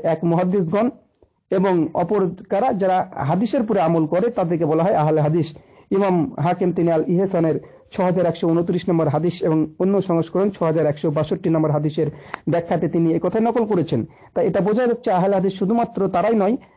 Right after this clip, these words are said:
যারা শুধু হাদিস নিয়ে গবেষণা করবে, এমনটি নয়। যারা হাদিসের পরে আমল করে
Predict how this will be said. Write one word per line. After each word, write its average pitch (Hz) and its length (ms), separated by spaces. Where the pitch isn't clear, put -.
যারা 170 240
শুধু 170 200
হাদিস 180 280
নিয়ে 165 120
গবেষণা 165 380
করবে, 170 340
এমনটি 202 300
নয়। 123 200
যারা 170 180
হাদিসের 180 320
পরে 190 160
আমল 214 360
করে 208 260